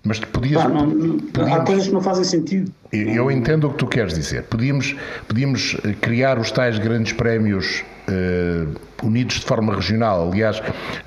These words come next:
Speaker 1: quando foi o Grande
Speaker 2: Obviamente.
Speaker 1: Prémio de Miami, falou-se muito na, na possibilidade até da Fórmula um vender pacotes regionais para patrocinadores e que seria mais lógico fazer os grandes prémios seguidos. Ou não?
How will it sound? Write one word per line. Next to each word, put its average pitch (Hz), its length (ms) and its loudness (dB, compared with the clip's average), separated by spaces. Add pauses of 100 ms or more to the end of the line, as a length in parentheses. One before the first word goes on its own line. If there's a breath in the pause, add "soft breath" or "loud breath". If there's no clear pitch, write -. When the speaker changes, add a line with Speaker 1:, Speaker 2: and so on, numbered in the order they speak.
(120)
Speaker 1:
quando 110 160 0
foi 117 120 0
o 110 40 0
Grande - 200 4
Speaker 2:
Obviamente. - 40 0
Speaker 1:
Prémio 110 260 2
de 95 60 -2
Miami, 117 340 2
falou-se 110 400 -2
muito 117 380 2
na, 90 160 0
na 95 140 2
possibilidade 104 520 0
até 107 200 0
da 101 80 0
Fórmula 110 340 0
um 110 60 0
vender 104 420 2 (320 loud breath)
pacotes - 500 0
regionais 110 640 2
para 95 160 -2
patrocinadores 104 840 0 (380 loud breath)
e 104 100 0
que - 100 -2
seria 123 320 2
mais 110 300 0
lógico 117 340 0
fazer 113 200 0
os 101 100 0
grandes 104 260 0
prémios 101 380 0
seguidos. 82 340 -4 (100)
Ou 160 120 2
não? 208 240 2